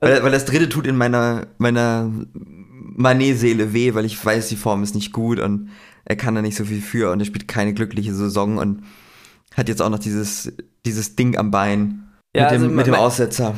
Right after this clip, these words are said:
Speaker 2: meine, meine Favoriten sind so, so endlich Mané schlägt ein oder Mané trifft wieder.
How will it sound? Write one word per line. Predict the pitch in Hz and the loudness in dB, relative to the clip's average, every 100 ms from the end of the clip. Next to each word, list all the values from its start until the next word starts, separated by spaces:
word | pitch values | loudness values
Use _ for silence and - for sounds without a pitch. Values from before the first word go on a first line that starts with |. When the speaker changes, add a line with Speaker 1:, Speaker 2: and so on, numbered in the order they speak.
| 104 | -2
Speaker 2:
meine, | 151 160 | 0 0
meine | 160 170 | 0 0
Favoriten | 170 170 156 196 - 220 | 0 -2 -2 -2 -2 -2
sind | 202 202 | -2 0
so, | 196 196 185 | 0 0 0
so | 190 180 | 0 -2
endlich | - - 165 202 | -2 -4 -4 -2
Mané | 170 156 | -2 -2
schlägt | 156 151 - | -4 -6 -4
ein | - 196 208 | -4 -2 -2
oder | 170 | -2
Mané | 160 156 156 | -2 -2 -4
trifft | - 175 - | -6 -10 -8
wieder. | - 170 | -8 -8